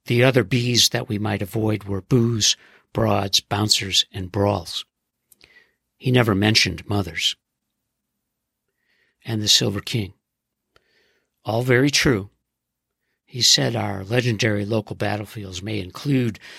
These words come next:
New York City and Chicago nightclub kitchens. And yes, they have been the scenes of epic engagements.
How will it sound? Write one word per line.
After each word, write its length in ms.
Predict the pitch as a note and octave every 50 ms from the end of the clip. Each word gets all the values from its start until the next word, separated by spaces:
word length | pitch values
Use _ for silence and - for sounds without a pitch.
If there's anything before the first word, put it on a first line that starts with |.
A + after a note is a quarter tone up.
| - - _ -
New 100 | C#3 C#3
York 240 | C3 B2+ A2 - -
City 340 | - - F#3+ E3 D3 A2
and 160 | G#2 G2+ G2 -
Chicago 500 | - - - - C3+ C3 B2+ A2+ A2+ G2
nightclub 520 | G2+ A2+ A2+ A#2 - - - G#2+ F#2 -
kitchens. 540 | - - D#3 - - - F#2 E2 - - - _ _ _ _ _ _ _ _ _ _ - _ _ - - - - _ _ _ _
And 160 | - G#2 G#2+
yes, 280 | A#2 A2+ A#2 A2 -
they 120 | - A#2 A2
have 240 | A2+ A#2 A2 G2 -
been 200 | - C3 B2 A#2
the 80 | G2
scenes 560 | - - - - D#3+ D3+ C#3 B2 G2+ F2+ -
of 180 | - C3 - - -
epic 340 | - A#2+ - - - - -
engagements. 720 | G#2 G2 F2+ A#2 A2+ A#2 A2+ - - G#2+ G2+ - -